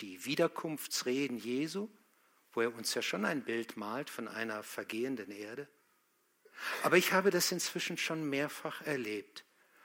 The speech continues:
dass Christen schnell mitgesungen haben im Chor der Untergangspropheten und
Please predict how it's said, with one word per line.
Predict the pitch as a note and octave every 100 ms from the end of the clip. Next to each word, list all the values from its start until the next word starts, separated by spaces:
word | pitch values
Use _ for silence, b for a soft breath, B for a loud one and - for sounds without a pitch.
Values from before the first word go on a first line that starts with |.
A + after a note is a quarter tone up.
| B B
dass | A2+ -
Christen | - F3+ - - - D3+ D3+ D3 - _ _ _
schnell | - - C#3 C#3+ E3 D#3+
mitgesungen | B2+ - - C3+ B2 B2+ B2+ A#2+
haben | A2+ A#2 A#2+ B2
im | A2 A2 G#2
Chor | - C3 B2
der | A#2 A2
Untergangspropheten | A2 G#2+ G#2+ - - - - - G#2 - - - _ _ _ _ _ _ _ _ _ _ _ _ _ _ _ _ _ _ _ _ _ _ _ B B B B
und | - B2+ B2+ -